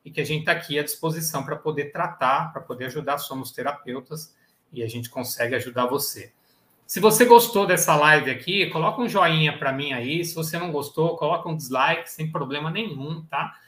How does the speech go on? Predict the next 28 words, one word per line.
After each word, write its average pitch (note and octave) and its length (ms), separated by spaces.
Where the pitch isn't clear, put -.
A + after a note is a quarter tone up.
Faça G#3 300
um G#3 100
comentário, D#3+ 760
faça D#3+ 280
alguma D3+ 260
pergunta, D3+ 720
dê F#3+ 200
sugestão F#3+ 600
de E3 180
temas, D#3+ 400
aqui C#3 220
a D3+ 40
Andrea D3 320
meio C#3+ 280
que D3+ 100
sem D#3 260
querer C#3 300
deu D3 120
uma C3+ 120
sugestão C3+ 600
pra C#3 100
gente B2+ 200
falar C3+ 220
mais C3 260
sobre C3 260
o C3 40
medo C3+ 380
novamente, B2 800